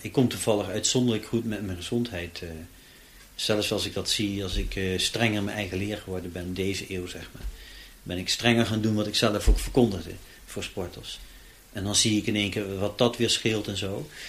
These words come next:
Dus aan de gezondheidskant zit ik heel erg goed. Zou bijna niet kunnen als je ziet, eh, maar dat,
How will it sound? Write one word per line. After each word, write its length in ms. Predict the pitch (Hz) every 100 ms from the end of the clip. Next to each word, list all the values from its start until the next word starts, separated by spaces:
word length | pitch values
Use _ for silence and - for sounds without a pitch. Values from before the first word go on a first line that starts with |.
| -
Dus 240 | 107 - - 113 117
aan 100 | 117
de 60 |
gezondheidskant 920 | 107 107 160 147 127 123 127 120 120 -
zit 220 | - 127
ik 80 | 107
heel 420 | - 92 127 165
erg 220 | 117 104 -
goed. 300 | 139 180 - - - - - - - - -
Zou 260 | - 104 95
bijna 260 | 120 127
niet 220 | 110 131
kunnen 300 | - 117 127
als 140 | 120 -
je 60 |
ziet, 320 | 107 117 110 113
eh, 80 | 101 98 98 120 135 -
maar 260 | - 107 90
dat, 440 | - 98 - -